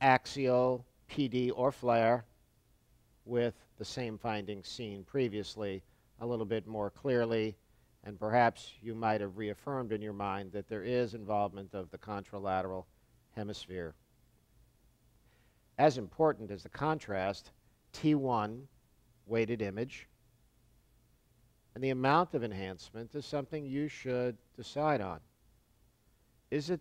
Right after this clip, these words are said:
dynamically enhancing intensely? Is it enhancing moderately? Or not at all? We have one more image to show you, a coronal contrast enhanced image.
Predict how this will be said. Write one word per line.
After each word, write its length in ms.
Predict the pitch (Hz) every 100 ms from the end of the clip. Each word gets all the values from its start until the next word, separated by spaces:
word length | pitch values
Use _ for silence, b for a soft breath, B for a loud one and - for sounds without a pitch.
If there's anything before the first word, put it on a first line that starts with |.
| _
dynamically 720 | 151 139 139 147 147 151 147
enhancing 640 | 135 120 135 139 - 135
intensely? 720 | 127 113 135 147 - 95 80 - _ _ _ _ _ _ _ _ _ _ _ -
Is 200 | 139 120
it 120 | 139 -
enhancing 600 | 123 110 117 104 107 110
moderately? 600 | 135 160 123 90 87 80 _ _ _ _ _ _ _ _ _ _
Or 400 | 170 139 135 156 _ _ _ _ _ _
not 340 | 113 123 135 131
at 100 | 123
all? 360 | 143 151 90 _ _ _ _ _ _ _ _ _ _ _ _ _ _ _ _ _
We 140 | 120
have 300 | 123 123 120 95 -
one 240 | 107 120
more 220 | 117 139
image 280 | 110 92 -
to 80 | 92
show 240 | - 98
you, 220 | 85 95 123 _ _ _
a 60 | 120
coronal 640 | - 123 110 120 151 117 _ _
contrast 680 | - 110 98 117 101 92 -
enhanced 480 | 92 92 95 92 -
image. 440 | 90 104 123 -